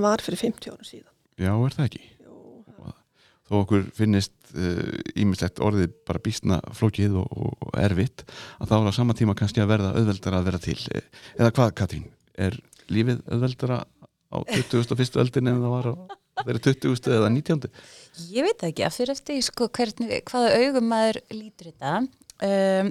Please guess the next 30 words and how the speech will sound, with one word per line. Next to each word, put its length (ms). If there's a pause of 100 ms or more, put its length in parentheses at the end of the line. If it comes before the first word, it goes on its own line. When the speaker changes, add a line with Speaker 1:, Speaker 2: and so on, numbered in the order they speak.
(140)
Speaker 3:
Ástríður 420
minntist 280
einmitt 240
hérna 280
á 60 (140)
margbreytileikann. 960
Speaker 2:
Mhm. 280 (300)
Speaker 3:
Og 80
ég 60
held 200
að 80
það 220
sé 260
kannski 480
akkurat 460
það 160
sem 200
að 120
svona 220 (580)
helst 520
knýra 420
dyrum 440
ef 80
við 140
horfum 340
á 100 (120)
ungt 340
fólk 240
í 40
dag, 300